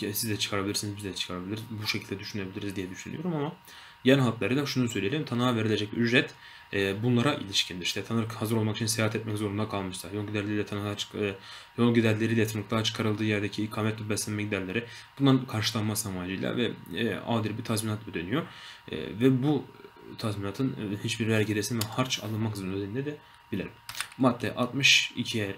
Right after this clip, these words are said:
geliyoruz. Madde altmış iki ikinci bölüm, e, bilirkişilere uygulanacak hükümlerle başlıyor arkadaşlar. Dolayısıyla isterseniz madde altmış iki diğer videoya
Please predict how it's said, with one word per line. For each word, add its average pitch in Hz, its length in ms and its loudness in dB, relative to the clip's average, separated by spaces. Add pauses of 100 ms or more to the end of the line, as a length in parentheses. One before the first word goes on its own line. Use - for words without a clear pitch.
geliyoruz. 98 480 -4 (1700)
Madde 135 300 6
altmış 131 320 2
iki 135 240 2
ikinci 127 540 2
bölüm, 104 260 0 (140)
e, 101 640 -8
bilirkişilere 123 480 2
uygulanacak 107 440 0
hükümlerle 113 420 2 (540)
başlıyor - 400 0
arkadaşlar. - 440 -4
Dolayısıyla 117 440 2 (400)
isterseniz 131 640 2
madde 113 300 0
altmış 120 400 -2
iki 110 240 -4
diğer 104 260 0
videoya 92 560 -4